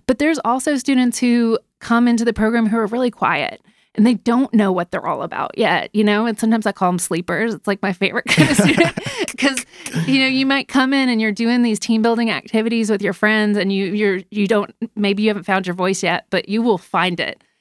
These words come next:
Speaker 1: in an intensive week with folks and you'll find what you're interested in, and then helping students, um, who maybe, uh,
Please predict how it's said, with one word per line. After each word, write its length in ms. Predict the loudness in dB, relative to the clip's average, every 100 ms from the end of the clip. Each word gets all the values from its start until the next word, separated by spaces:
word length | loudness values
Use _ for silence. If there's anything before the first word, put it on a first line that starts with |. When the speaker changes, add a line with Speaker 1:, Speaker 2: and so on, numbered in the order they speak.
| _ -2
Speaker 1:
in 140 | 0
an 140 | 2 0
intensive 540 | 0 0 -2 -4 -4
week 220 | -4 -2
with 140 | -6 -4
folks 380 | -4 -4 -4
and 80 | -2
you'll 120 | -2
find 300 | -2 -2 -2
what 120 | -4 -6
you're 120 | -4
interested 400 | -4 -6 -2 0
in, 180 | 0 0
and 180 | 0 0
then 240 | -2 -4 -12 _ _
helping 360 | -2 -2 0 -2
students, 460 | -2 -2 -2 -6 -6
um, 280 | -2 -2 0
who 160 | 0 2
maybe, 500 | 2 2 2 0 -2 _ _ _
uh, 200 | 0 0